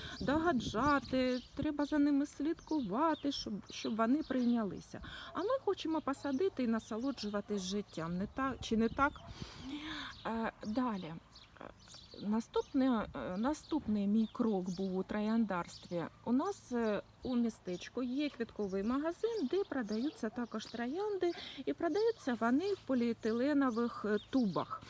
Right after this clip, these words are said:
Е, це вегетуючі саджанці. Що значить вегетуючі? Вони були, е, взимку щеплені на шипшину, і продаються вони навесні. І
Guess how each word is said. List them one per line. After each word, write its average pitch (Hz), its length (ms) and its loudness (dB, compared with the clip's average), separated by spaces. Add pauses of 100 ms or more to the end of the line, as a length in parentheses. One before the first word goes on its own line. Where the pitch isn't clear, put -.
(560)
Е, 240 180 2
це 494 200 2
вегетуючі 294 760 2
саджанці. 202 840 0
Що - 180 -4
значить 247 400 0
вегетуючі? 208 800 0
Вони 269 260 4
були, 202 420 2 (920)
е, 220 100 4
взимку 233 580 4
щеплені 226 960 0 (200)
на 269 160 2
шипшину, 294 800 0 (580)
і 453 440 4 (200)
продаються 247 680 0
вони 247 380 4
навесні. 247 920 2 (840)
І 285 440 2